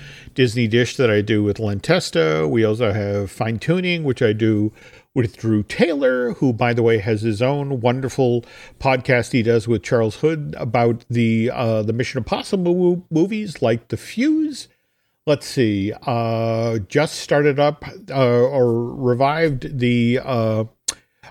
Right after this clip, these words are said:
our Universal podcast, uh, now known as Epic Universal Podcast. I'm doing that with Eric Hersey. Uh, and also, uh, it's on the, uh, it's on the YouTube,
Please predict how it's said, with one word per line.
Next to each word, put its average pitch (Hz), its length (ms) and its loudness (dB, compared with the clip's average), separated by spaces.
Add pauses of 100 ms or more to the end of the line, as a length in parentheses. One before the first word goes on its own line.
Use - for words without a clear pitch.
(100)
our 131 120 4
Universal 135 520 0
podcast, 190 800 -2
uh, 110 600 2
now 117 180 -2
known 117 280 -2
as 113 320 0
Epic 170 420 -2
Universal 196 760 -2
Podcast. 233 640 -4
I'm 120 140 -2
doing 120 240 -2
that 123 180 -4
with 117 140 -2
Eric 117 240 2
Hersey. 214 500 -2 (580)
Uh, 139 500 2
and 151 240 -2
also, 160 760 -2
uh, 135 1200 -2
it's - 220 -8
on 123 160 0
the, 123 480 2
uh, 131 100 -2
it's 120 420 -2
on 147 200 -2
the 220 140 0
YouTube, 220 480 -2